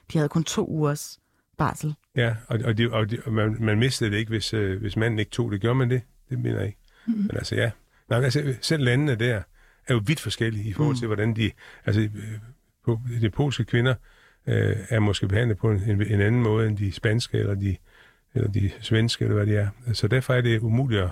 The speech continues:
Speaker 2: i mine øjne at lovgive.
Speaker 1: Mm. Men, men, men Rikke og Naja, øh, hvorfor har vi ikke mere ligestilling i Danmark?
Speaker 3: <laughs>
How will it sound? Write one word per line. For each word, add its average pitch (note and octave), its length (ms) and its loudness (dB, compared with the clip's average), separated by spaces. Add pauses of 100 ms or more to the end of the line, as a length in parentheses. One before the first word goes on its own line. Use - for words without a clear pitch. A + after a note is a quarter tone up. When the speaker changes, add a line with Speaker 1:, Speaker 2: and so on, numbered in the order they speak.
(220)
Speaker 2:
i C3 80 2
mine A#2+ 220 4
øjne G#2 240 2
at G2+ 60 0
lovgive. G2 340 -2 (680)
Speaker 1:
Mm. D3 140 2 (640)
Men, F#3+ 240 0
men, F#3 160 0 (100)
men F3 320 0
Rikke F3+ 260 0
og F#3+ 80 4
Naja, D#3+ 420 2 (100)
øh, D#3 320 2 (720)
hvorfor E3 180 0
har G#3+ 380 -2
vi C4 60 0
ikke E3+ 220 0
mere C#3+ 240 2
ligestilling C3+ 560 0
i - 20 0
Danmark? C3 500 0 (140)
Speaker 3:
<laughs> A3 100 0